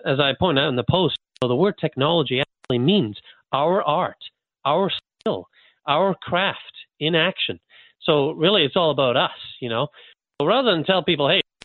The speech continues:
turn it off," you know, I'm actually saying, "Look, let's, let's, let's reset our boundaries with technology. Let's renew our understanding of what technology actually is,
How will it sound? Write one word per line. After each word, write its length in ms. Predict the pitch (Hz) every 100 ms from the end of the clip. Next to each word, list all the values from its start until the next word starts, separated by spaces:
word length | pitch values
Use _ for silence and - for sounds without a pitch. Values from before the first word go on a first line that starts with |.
| _
turn 180 | - 143
it 80 | 110
off," 220 | 101 98 -
you 100 | 220
know, 140 | 131 123 - - _ -
I'm 220 | 185 208
actually 520 | 185 - 180 147 131 -
saying, 220 | 143 131
"Look, 240 | 160 120 - _ _ _ -
let's, 260 | 147 156 - -
let's, 400 | 175 - _ - - _ _ _ _
let's 300 | 147 151 135
reset 640 | 123 185 208 - 214 139 - - _ -
our 140 | 123
boundaries 500 | 123 143 175 180 147
with 160 | 170 147
technology. 680 | 180 - 135 110 107 120 - - - _
Let's 240 | 143 139
renew 380 | 135 135 147 208
our 160 | 190 160
understanding 880 | 170 156 - - 170 165 123 117 131 _ -
of 140 | 117
what 140 | 151 -
technology 640 | 175 160 147 151 139 131
actually 460 | 135 156 - 185 143
is, 160 | 117